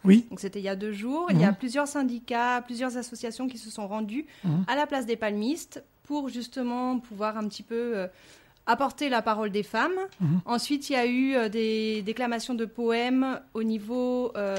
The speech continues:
Speaker 2: du musée du n'importe quoi.
Speaker 1: D'accord.
Speaker 2: Voilà, donc, euh, il y avait aussi un groupe de Batucada.
Speaker 1: Mhm.
Speaker 2: Donc moi, cette année, je n'y étais pas, j'y étais l'année dernière.
Speaker 1: Mhm.
Speaker 2: Là, donc, euh, pour des raisons personnelles, j'ai pas pu y assister.
Speaker 1: Mhm.
Speaker 2: Mais voilà, on avait des personnes sur place.
Speaker 1: Mhm.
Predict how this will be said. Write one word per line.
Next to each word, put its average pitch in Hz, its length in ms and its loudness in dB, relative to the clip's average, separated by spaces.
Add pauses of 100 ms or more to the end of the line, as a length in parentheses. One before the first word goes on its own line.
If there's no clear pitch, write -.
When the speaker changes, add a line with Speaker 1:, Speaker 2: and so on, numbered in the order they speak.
(140)
Speaker 2:
du 208 80 -6
musée 226 260 -2
du 208 100 -8
n'importe 202 380 -6
quoi. 214 260 0 (440)
Speaker 1:
D'accord. 180 400 0
Speaker 2:
Voilà, 202 360 0
donc, 220 240 -4
euh, 214 140 2
il 202 60 0
y 208 60 2
avait 214 120 0
aussi 226 220 0
un 240 80 0
groupe 233 160 -6
de 233 100 0
Batucada. 214 640 -2 (300)
Speaker 1:
Mhm. 180 80 0
Speaker 2:
Donc 240 140 4
moi, 285 120 6
cette 285 200 0
année, 262 180 4
je 269 100 0
n'y 254 80 6
étais 226 220 0
pas, 262 180 0
j'y 247 160 -2
étais 240 200 -2
l'année 214 420 0
dernière. 202 640 0
Speaker 1:
Mhm. 170 240 6
Speaker 2:
Là, 190 200 -4
donc, 190 220 -10
euh, 202 60 -6
pour 208 140 -8
des 214 100 -4
raisons 208 220 -6
personnelles, 208 520 -8
j'ai 196 160 -6
pas 233 140 -4
pu 220 300 -8
y 185 100 -8
assister. 196 640 -6
Speaker 1:
Mhm. 185 60 0 (340)
Speaker 2:
Mais 233 180 0
voilà, 208 300 0
on 208 80 -2
avait 220 240 0
des 240 160 0
personnes 240 400 -2
sur 240 220 -6
place. 254 500 -2
Speaker 1:
Mhm. 175 180 0